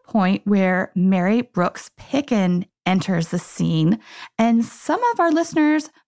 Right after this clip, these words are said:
might be familiar, um, with, with her name.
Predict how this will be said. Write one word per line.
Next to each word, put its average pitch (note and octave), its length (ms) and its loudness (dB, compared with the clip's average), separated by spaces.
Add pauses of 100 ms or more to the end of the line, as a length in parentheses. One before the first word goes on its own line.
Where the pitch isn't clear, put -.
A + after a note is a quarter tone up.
might G3+ 440 2
be D4+ 100 2
familiar, C4 760 2
um, G3 480 2
with, G3+ 320 -2 (140)
with G3 120 -2
her - 200 -4
name. G#3+ 420 2